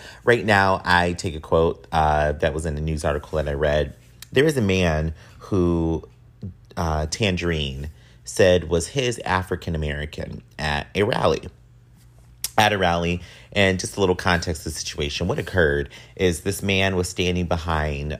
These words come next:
um, the, the Tangerine, <laughs> and some part of the statement was, you know, who's gonna support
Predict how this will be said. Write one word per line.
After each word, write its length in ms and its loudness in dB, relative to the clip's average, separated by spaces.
um, 580 -6
the, 380 0
the 100 2
Tangerine, 680 -2
<laughs> 280 0
and 600 2
some 500 0
part 260 2
of 80 -6
the 60 -4
statement 440 -2
was, 600 -2
you 60 -4
know, 180 0
who's 240 -4
gonna 180 -4
support 640 -2